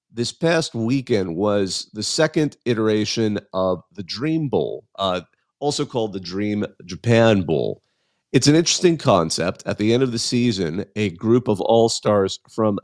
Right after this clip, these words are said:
the Ivy League go to Japan and play a team comprising all-stars from a combination of both Japan's College Football League as well as their,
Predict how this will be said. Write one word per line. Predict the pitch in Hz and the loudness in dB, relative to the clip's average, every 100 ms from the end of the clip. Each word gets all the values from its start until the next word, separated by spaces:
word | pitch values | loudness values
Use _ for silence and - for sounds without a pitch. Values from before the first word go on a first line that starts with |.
| 92 | -6
the | 104 - | -4 2
Ivy | 117 160 135 87 | 4 4 2 -2
League | 69 69 - _ _ _ _ - | -6 -10 -14 _ _ _ _ 0
go | 131 | 2
to | 151 | 2
Japan | 127 113 113 80 69 87 - _ _ _ | -2 -2 -2 -2 -6 -12 -18 _ _ _
and | 113 113 98 | -4 -4 -2
play | 117 110 104 | 0 2 2
a | - | -2
team | 104 120 107 107 98 | -6 -4 -2 -4 -6
comprising | - 101 - 98 95 90 90 | -8 -6 2 4 4 2 -2
all-stars | - 104 101 - 110 104 98 - - _ _ - | 0 2 2 2 2 2 0 -4 -12 _ _ -4
from | 123 | 0
a | 117 | 2
combination | - 165 156 123 117 120 - 117 - | 2 2 4 2 2 0 -2 -6 -4
of | 101 - | -6 -4
both | 113 104 82 | -2 -2 -4
Japan's | - - 113 107 104 | -12 -4 -2 -2 -4
College | - 107 98 - | -4 -2 -2 -2
Football | 90 120 110 107 | -4 0 0 2
League | 107 104 - _ _ _ | 0 -2 -6 _ _ _
as | 120 101 | -2 0
well | 113 127 131 113 | 4 4 2 0
as | 110 101 | -2 -2
their, | 98 101 95 92 | -2 -2 -2 -4